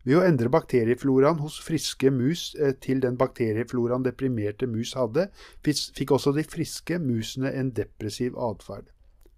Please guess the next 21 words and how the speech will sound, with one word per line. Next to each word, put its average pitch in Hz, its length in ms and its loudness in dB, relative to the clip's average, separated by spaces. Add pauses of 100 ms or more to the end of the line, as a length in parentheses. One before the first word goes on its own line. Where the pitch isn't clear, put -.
(220)
Overføringsverdien 123 880 2
til 131 160 -2
mennesker 135 400 -2
er 170 80 4
litt 127 180 -4
mer 120 140 -2
uklar. 107 400 -8 (640)
En 165 100 2
studie 143 380 4
publisert 143 480 4
i 143 80 0
juni 123 540 2
i - 20 2
år 175 340 0
viser 127 380 0
at 143 240 -2
cannabisblomster 123 1120 -2
gir 123 240 2
en 139 80 -2
umiddelbar 123 800 -2
symptomlette 117 880 -4